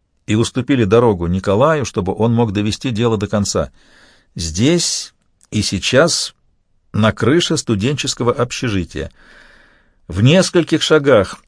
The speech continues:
от внезаконников, которым он сейчас отомстит. Его машина была разбита в хлам, Дэш, похоже, мёртв,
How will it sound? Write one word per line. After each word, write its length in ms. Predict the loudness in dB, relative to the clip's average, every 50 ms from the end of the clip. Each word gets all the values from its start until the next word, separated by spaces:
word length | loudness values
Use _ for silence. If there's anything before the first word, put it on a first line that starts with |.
| _
от 200 | _ -4 -4 -2
внезаконников, 960 | -2 0 0 2 2 0 0 2 0 0 0 0 -2 -2 -2 -4 -4 -4 -8 -18 _ _ _
которым 360 | -6 -2 0 0 0 0 0
он 80 | -2 -4
сейчас 360 | -4 -4 -2 -2 -2 -2 -2
отомстит. 560 | -2 -2 -2 -2 -2 -4 -6 -8 -8 -8 -14 _ _ _ _ _ _ _ _ _ _ _ _ _ _ _ _ _ _ _ _
Его 220 | -2 0 2 4 4
машина 460 | 4 4 2 2 0 0 2 2 2
была 200 | 2 4 6 6
разбита 380 | 6 4 4 2 -2 -2 -2 -4
в 60 | -2
хлам, 400 | -2 0 2 2 2 2 -2 -6 -12 _ _ _ _ _ _ -20 -20 -20 -20 -20 -20 -20 _ _ _ _ -12
Дэш, 360 | -2 2 2 2 2 2 0
похоже, 380 | 0 -2 0 0 0 0 2
мёртв, 540 | 2 2 2 2 0 0 -4 -12 -20 -20 -20